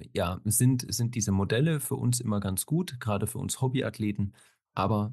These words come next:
man, ähm, kommt dann eben auch an die Grenzen und, äh,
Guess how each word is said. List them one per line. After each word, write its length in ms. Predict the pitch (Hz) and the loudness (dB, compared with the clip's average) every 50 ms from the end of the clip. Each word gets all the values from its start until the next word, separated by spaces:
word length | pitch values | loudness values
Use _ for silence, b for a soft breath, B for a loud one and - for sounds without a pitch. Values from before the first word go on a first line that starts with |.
| 123 - _ | -8 -14 _
man, 360 | - - - 104 104 82 - - | -8 -4 0 0 0 0 -2 -6
ähm, 360 | 76 78 - - 127 - - _ _ | -8 -10 -8 -10 -12 -12 -14 _ _
kommt 260 | - - 120 123 120 | 0 4 4 4 6
dann 80 | 113 104 | 4 2
eben 220 | 104 110 107 104 - | 2 2 0 0 0
auch 140 | 104 98 | -2 -2
an 100 | 98 98 | -2 -4
die 80 | 98 92 | -4 -6
Grenzen 460 | - - - 104 127 127 123 123 110 | -6 -2 2 2 2 2 2 0 -2
und, 340 | 104 92 101 98 101 - - | -2 -2 -4 -6 -6 -8 -12
äh, 220 | - 90 90 95 | -10 -8 -6 -6